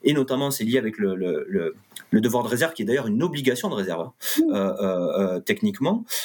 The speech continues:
Speaker 1: euh, euh, qui nous empêche de parler, qui nous a empêché de faire remonter les problèmes, euh, les problématiques en interne. Euh, et c'est d'ailleurs pour ça qu'on a écrit ce bouquin, et c'est aussi pour ça qu'on a essayé de porter la parole à, à l'Assemblée,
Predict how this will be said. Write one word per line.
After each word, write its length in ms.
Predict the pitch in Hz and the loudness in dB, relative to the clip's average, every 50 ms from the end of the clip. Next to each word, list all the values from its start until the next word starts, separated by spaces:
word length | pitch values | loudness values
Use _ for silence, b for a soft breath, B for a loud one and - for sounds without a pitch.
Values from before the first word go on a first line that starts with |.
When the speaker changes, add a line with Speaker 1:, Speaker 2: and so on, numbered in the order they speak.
| B B | B B
Speaker 1:
euh, 460 | 107 113 110 107 107 104 101 101 - - | 2 2 4 2 2 2 0 0 -2 0
euh, 220 | 104 107 101 101 98 | 0 0 0 0 0
qui 160 | - - 135 | 0 0 0
nous 120 | 131 131 | 0 2
empêche 300 | 135 135 135 226 214 - | 0 0 0 0 0 -2
de 60 | - - | -2 -4
parler, 500 | - 139 120 127 127 135 139 143 147 - | -4 -2 -2 0 0 0 0 -2 -4 -4
qui 120 | - 127 | -2 -2
nous 140 | 113 107 113 | 0 2 2
a 40 | 104 | 2
empêché 420 | 107 107 113 117 127 - - 143 | 2 0 0 0 -2 -2 -2 -2
de 100 | 135 107 | -2 -2
faire 180 | - - 107 101 | -2 -2 -2 0
remonter 320 | 117 123 131 131 131 135 | 2 2 2 2 0 0
les 100 | 123 123 | -2 -2
problèmes, 320 | - - 123 123 123 120 | -2 -2 -2 0 2 2
euh, 360 | 117 113 107 95 92 104 104 98 85 - | 2 0 0 0 0 -2 -2 -2 -2 0
les 100 | 120 127 | 0 0
problématiques 420 | 127 - - 120 117 110 110 - 120 | 0 0 0 0 0 0 -2 0 0
en 60 | 107 | 0
interne. 320 | 107 110 - 214 196 - - B B B B B B B | 2 2 0 0 -2 -4 -12 B B B B B B B
Euh, 140 | - 120 117 - 147 | 2 2 2 2 0
et 60 | 139 | 0
c'est 160 | - 139 131 | 2 2 2
d'ailleurs 240 | 123 123 120 120 - | 2 0 0 -2 -4
pour 120 | - - | -6 -4
ça 120 | - 127 - | -4 -2 0
qu'on 120 | - 110 | 0 0
a 40 | 104 | 0
écrit 180 | 98 - 113 101 | 0 -2 -4 -4
ce 40 | |
bouquin, 360 | - 98 95 - 185 202 - - _ - | -4 -2 2 2 2 2 0 -4 _ 0
et 100 | 165 165 | 0 0
c'est 140 | - - | 0 0
aussi 180 | 107 101 - - | -2 -4 -4 -6
pour 140 | - - - | -8 -4 0
ça 140 | - 147 - | 0 0 2
qu'on 120 | - 104 | 2 0
a 60 | 98 | 0
essayé 160 | 98 98 - | 0 -2 -4
de 40 | - | -6
porter 260 | - 107 - - 123 | -8 -6 -4 -2 -2
la 100 | 107 104 | 0 0
parole 340 | 101 110 98 110 117 110 98 - | 0 0 0 0 0 0 0 0
à, 260 | 101 104 95 90 90 | 0 0 0 -2 -2
à 160 | - - 117 | -2 0 0
l'Assemblée, 520 | 113 110 - - 98 98 101 131 196 202 | 2 2 0 0 -2 0 2 2 2 0